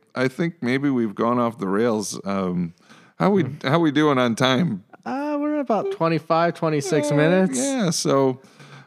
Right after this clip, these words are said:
Speaker 1: um, well, we, we hope that you've enjoyed this, uh, fun time getting into God's Word, and hopefully that it's, uh, kind of inspired you a little bit to know that, you know, God resides in you, and, uh,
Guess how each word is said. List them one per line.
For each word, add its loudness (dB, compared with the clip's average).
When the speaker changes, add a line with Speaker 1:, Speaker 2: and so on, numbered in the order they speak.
Speaker 1:
um, 2
well, 2
we, 0
we 2
hope 4
that 2
you've 2
enjoyed 2
this, -2
uh, 0
fun 0
time 2
getting 2
into 2
God's 0
Word, 0
and 0
hopefully 0
that 4
it's, -2
uh, 0
kind 0
of 0
inspired 0
you 0
a 0
little 0
bit -2
to -4
know 2
that, -2
you 0
know, 2
God 0
resides 2
in 2
you, 2
and, -2
uh, -2